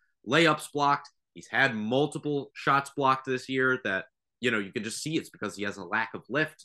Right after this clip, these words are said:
near the rim. So for me, I'm not hitting the panic button, not even close. This is still a guy that absolutely has a sick handle that can murder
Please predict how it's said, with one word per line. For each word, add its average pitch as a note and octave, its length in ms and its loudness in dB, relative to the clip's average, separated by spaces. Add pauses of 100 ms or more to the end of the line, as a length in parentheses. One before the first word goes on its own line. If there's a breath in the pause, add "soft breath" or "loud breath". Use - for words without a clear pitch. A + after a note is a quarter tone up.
near G#2+ 100 -4
the F#2 100 -8
rim. A2+ 360 0
So G2+ 300 -4 (760)
for F3+ 100 4
me, G#3+ 280 8
I'm F3+ 160 4
not A3 400 4
hitting D3+ 200 -2
the C#3 60 -2
panic D3+ 460 4
button, E3 420 0 (160)
not D3+ 240 4
even C#3 220 0
close. D3+ 420 0
This B2 160 -8
is - 100 -12
still E3 220 4
a A2+ 60 0
guy B2 320 6
that G#2+ 220 -2 (100)
absolutely A#2+ 560 0
has G2 160 -2
a F2 80 -8
sick - 400 -4
handle C3 560 0
that G#2 160 -2
can F2 180 -8 (140)
murder G2+ 800 4